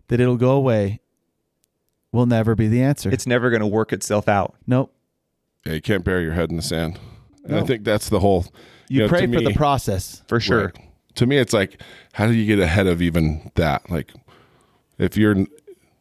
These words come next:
Speaker 3: if there's pain, that's one thing that I think is a huge stigma in Utah is therapy. Like, it sounds so bad,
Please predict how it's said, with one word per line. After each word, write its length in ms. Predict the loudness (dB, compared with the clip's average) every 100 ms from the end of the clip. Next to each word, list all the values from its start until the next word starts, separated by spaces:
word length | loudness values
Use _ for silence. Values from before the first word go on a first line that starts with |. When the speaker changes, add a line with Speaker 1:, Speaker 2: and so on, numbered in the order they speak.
| -8
Speaker 3:
if 100 | -4
there's 200 | -4 -4
pain, 540 | -2 -2 0 -2 -4 -8 -18 -20 _
that's 240 | -2 0 0
one 220 | 0 0
thing 160 | 0
that 100 | 2
I 100 | 0
think 180 | 0 -2
is 60 | 0
a 40 |
huge 280 | 2 2 0
stigma 280 | -2 0 0
in 100 | 2
Utah 300 | 2 0 -2
is 220 | -2 -2
therapy. 520 | 0 0 -2 -4 -8 -16 _ _ _ _ _ _ -4
Like, 280 | -4 -6 _ _ _ -8
it 160 | -4
sounds 320 | -2 0 0 -2
so 120 | -2
bad, 340 | 0 0 -2